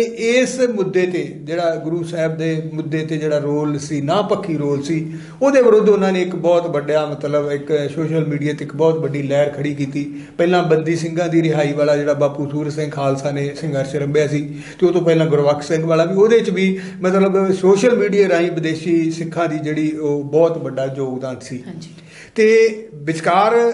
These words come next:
Speaker 1: ਇਹ ਵੀ ਹੋਇਆ ਕਿ ਜਿਹੜੇ ਬਾਦਲ ਕਿਆਂ ਦੇ ਮੰਤਰੀ ਸੰਤਰੀ, ਅਹ, ਅਕਾਲ ਤਖਤ ਸਾਹਿਬ ਦੇ ਜਥੇਦਾਰ ਜਦੋਂ ਵਿਦੇਸ਼ਾਂ ਦੀ ਧਰਤੀ ਤੇ ਗਏ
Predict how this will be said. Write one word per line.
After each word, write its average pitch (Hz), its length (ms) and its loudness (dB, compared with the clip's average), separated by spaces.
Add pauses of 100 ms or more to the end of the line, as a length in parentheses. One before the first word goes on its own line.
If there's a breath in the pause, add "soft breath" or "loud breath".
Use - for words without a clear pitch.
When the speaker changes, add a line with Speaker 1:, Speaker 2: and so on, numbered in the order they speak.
(120)
Speaker 1:
ਇਹ 220 120 -2
ਵੀ 233 100 -2
ਹੋਇਆ 202 260 2
ਕਿ 202 320 2
ਜਿਹੜੇ 190 240 -2
ਬਾਦਲ 165 380 0
ਕਿਆਂ 170 180 -8
ਦੇ 170 80 -6
ਮੰਤਰੀ 160 480 -8
ਸੰਤਰੀ, 160 840 -4
ਅਹ, 151 260 -4
ਅਕਾਲ 151 220 0
ਤਖਤ 156 220 -2
ਸਾਹਿਬ 151 240 -4
ਦੇ 156 100 -6
ਜਥੇਦਾਰ 147 560 0
ਜਦੋਂ 151 200 -4
ਵਿਦੇਸ਼ਾਂ 147 340 -6
ਦੀ 156 80 -4
ਧਰਤੀ 151 420 -2
ਤੇ 165 160 0
ਗਏ 160 440 2